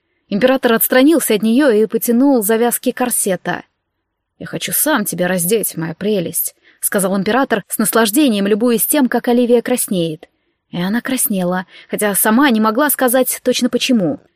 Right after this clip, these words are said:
Ведь знает же, что дальше последует. Пусть и не испытывала этого до конца,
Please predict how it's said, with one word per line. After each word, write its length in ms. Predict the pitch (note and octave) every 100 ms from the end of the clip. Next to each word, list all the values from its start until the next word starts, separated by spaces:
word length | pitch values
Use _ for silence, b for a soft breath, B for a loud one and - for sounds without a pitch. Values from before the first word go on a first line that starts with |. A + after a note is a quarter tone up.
| _ G3
Ведь 260 | F#3 G#3
знает 400 | F3 A#3+ E4 A3
же, 120 | F#3
что 180 | G3 -
дальше 320 | A3 G#3 -
последует. 640 | G#3+ G#3+ B3+ G3 F#3+ F3+ - b b
Пусть 320 | - A3+ -
и 80 | C4+
не 240 | B3+ C4 C4
испытывала 540 | - B3+ B3+ C4 B3+
этого 340 | A#3 A#3 A3
до 80 | G#3+
конца, 460 | G#3+ A#3+ - D#4